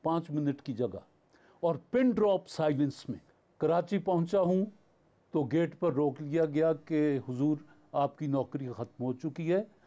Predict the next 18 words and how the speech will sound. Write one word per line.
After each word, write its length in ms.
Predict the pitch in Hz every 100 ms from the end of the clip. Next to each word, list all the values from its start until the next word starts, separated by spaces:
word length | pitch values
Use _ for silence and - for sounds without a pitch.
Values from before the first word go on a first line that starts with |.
| - -
तो 140 | 175 151
यूँ 400 | 135 175 160 147 - _ _
पहली 280 | 180 165 175
बार 320 | 139 131 123 - - _ _ _ _ _ -
हम 380 | 151 147 131 95 - _ _ _ -
ससुराल 500 | 139 110 123 117 104
से 200 | - 113
निकले। 360 | 104 - 85 - _ -
जनरल 260 | 147 151
ज़ियाउल 360 | 127 135 143 139
हक 200 | 143 143
साहब 280 | - 123 -
के 80 | 123
दौर 260 | 104 104 92
में 220 | 110 104 113 _ _ _ _ _ _ _ -
दूसरी 380 | 110 120 - 143
बार 240 | 135 143 139
निकले, 400 | 143 143 147